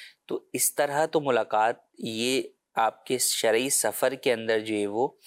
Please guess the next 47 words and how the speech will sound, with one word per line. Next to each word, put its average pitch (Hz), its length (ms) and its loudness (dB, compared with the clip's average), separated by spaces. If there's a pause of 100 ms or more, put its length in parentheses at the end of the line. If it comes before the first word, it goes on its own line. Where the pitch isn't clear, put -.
(360)
آ، 110 100 -4 (600)
رکاوٹ 123 440 0
نہیں 113 160 -2
بنے 95 240 -6
گی، - 400 -18
بلکہ 101 380 -2
آپ 107 260 2
جو 110 100 -6
ہے 110 60 0
وہ 110 160 2
مسافر 107 560 -2
ہی 135 300 -2
ہیں، 139 80 -2
دوران 113 400 2
سفر 120 420 -2
آپ 107 220 0
قصر 117 280 -2
نماز 101 440 -2
ہی 110 140 -6
جو 104 120 -6
ہے 98 100 0
وہ 101 140 -4
ادا 98 260 0
کریں 87 280 -8
گے۔ - 240 -20 (1000)
اور 127 140 0 (140)
ایک 165 280 -2
یہ 107 220 0
ہے 123 120 -6 (500)
کہ - 120 0 (120)
آپ - 360 -2
قصداً 139 420 -2
ہی 151 260 -4
جو 139 100 0
ہے 127 100 4
وہ 127 140 2
نیت 117 320 -2
کرتے 113 340 -2
ہیں 123 60 -2
کہ 120 140 0
بھئی 123 140 2
میں 113 280 -2
یہاں 107 320 0
سے 110 160 -4
وہاں 101 280 -2
جاؤں 110 300 -4
گا، 180 100 -20